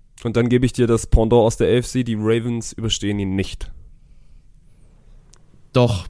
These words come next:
Speaker 2: ich predikte den Super Bowl Ravens gegen Niners.
Speaker 1: Okay, gut. Dann hatten wir, hätten wir die beiden Themen. Ich gebe sie dir trotzdem einmal durch und dann können wir später über, über deine Takes reden. Äh, für dich steht ein wilder Januar an mit Handball-A M im eigenen Land, äh, und Deutschland auch mit ein, zwei, ein, zwei Vorschusslorbeeren, wenn ich so höre, was im Office gemunkelt wird.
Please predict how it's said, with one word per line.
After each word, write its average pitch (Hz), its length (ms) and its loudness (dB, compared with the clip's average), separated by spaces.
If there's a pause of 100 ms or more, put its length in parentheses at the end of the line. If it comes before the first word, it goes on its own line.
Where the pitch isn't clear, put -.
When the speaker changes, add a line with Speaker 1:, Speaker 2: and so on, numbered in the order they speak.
(140)
Speaker 2:
ich - 220 -8
predikte 110 440 -6
den 107 140 -4
Super 110 280 -6
Bowl 104 180 -2
Ravens 101 340 -2
gegen 98 220 -6
Niners. 98 360 -4 (1040)
Speaker 1:
Okay, 98 360 -2
gut. 92 240 -4 (140)
Dann 107 140 0
hatten 113 220 -2
wir, 110 120 2
hätten 110 140 -2
wir 107 60 2
die 113 120 0
beiden 117 280 2
Themen. 117 240 2
Ich - 80 -6
gebe 139 140 0
sie 147 80 0
dir 135 100 6
trotzdem 139 300 0
einmal 127 160 4
durch 127 160 4
und 123 40 2
dann 113 100 0
können 123 120 0
wir 113 60 2
später 117 300 0
über, 104 140 0
über 107 200 0
deine 104 200 0
Takes - 300 -2
reden. 110 300 -2 (340)
Äh, 110 140 2
für 123 140 4
dich 131 100 4
steht 135 240 0
ein 120 140 0
wilder 131 180 4
Januar 120 420 2
an 120 120 0
mit 117 180 2
Handball-A 120 340 0
M 117 200 4
im 113 100 0
eigenen 110 260 0
Land, 117 340 0
äh, 101 200 -2
und 101 240 -4
Deutschland 113 360 0
auch - 120 -4
mit 104 180 -4
ein, 110 120 -2
zwei, 107 300 0
ein, 104 120 -4
zwei 107 160 0
Vorschusslorbeeren, 107 720 0
wenn 110 100 -4
ich 113 120 -4
so 107 120 0
höre, 110 260 2
was 107 140 -4
im 110 100 -6
Office - 300 -6
gemunkelt 113 380 -2
wird. 120 180 -2